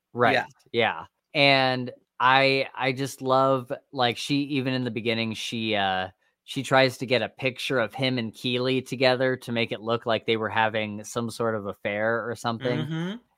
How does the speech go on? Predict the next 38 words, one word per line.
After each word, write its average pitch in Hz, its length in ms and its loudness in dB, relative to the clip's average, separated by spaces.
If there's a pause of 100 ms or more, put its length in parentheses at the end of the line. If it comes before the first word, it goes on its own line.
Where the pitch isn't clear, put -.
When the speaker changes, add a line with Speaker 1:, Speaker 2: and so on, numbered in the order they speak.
Speaker 2:
Mm-hmm. 135 80 -8
Speaker 1:
And 110 640 2 (240)
she - 220 0
even 131 400 2
has 123 480 2
to, 113 680 0 (460)
um, 104 540 2 (300)
you 151 160 -4
know, 117 240 -2 (300)
th-, - 180 0
there's 165 320 6
a 147 80 2
series 147 480 2
of 131 120 6
events 117 420 2
that 117 160 -8
kinda 120 260 2
get 113 220 2
the 107 80 -8
picture, 117 520 0
like, 104 440 0
kinda 107 440 2
Speaker 2:
She 131 140 0
has 180 300 4
to 170 80 0
backpedal 139 600 4
a 117 40 -8
bit. 98 260 -8
Speaker 1:
Yeah, 120 520 6
exactly. 107 720 -2 (220)
Speaker 2:
But 131 120 8
not 226 180 10
Speaker 1:
And 247 120 2
Speaker 2:
because 226 220 6
she 214 100 -4
cared 214 240 4
about 196 220 6
Ted 196 420 2